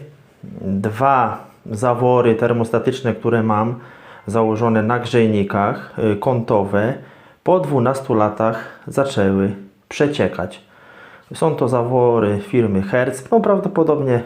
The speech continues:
zebrały się jakieś brudy albo po prostu ta woda gdzieś tam, e, była też już słabej jakości i albo były po prostu kupione, e, lata temu i też one nie były może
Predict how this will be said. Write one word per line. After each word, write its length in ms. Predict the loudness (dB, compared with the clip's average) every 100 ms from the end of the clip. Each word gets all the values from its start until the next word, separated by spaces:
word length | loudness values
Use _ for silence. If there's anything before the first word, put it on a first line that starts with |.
| -6
zebrały 460 | -2 0 2 0 0
się 120 | -2
jakieś 240 | -2 -2
brudy 440 | -2 0 0 2 0
albo 400 | 2 2 0 -2 -8 -18 -20 -20 -6
po 100 | -6
prostu 440 | 0 0 0 -4
ta 140 | -2 0
woda 400 | 2 2 0 -2 -8
gdzieś 300 | -8 -4 -6
tam, 280 | -2 -2 -2 -6 -16 -20 -10
e, 120 | -4
była 320 | 0 2 2 2
też 260 | -2 -4
już 140 | -6 -4
słabej 340 | -2 0 0
jakości 760 | 0 0 -4 -4 -4 -2 0 -2
i 400 | -2 -2 -2 -6 -4
albo 200 | -4 -2
były 140 | -4
po 20 |
prostu 260 | -2 -4 -4
kupione, 500 | -8 -2 0 0 -2 -6 -18 -20 -12 -2
e, 120 | 2
lata 260 | 2 0
temu 340 | 0 0 0 0
i 60 |
też 200 | 0 -2
one 240 | -2 -2 0
nie 120 | 0
były 200 | 0 0
może 280 | 0 0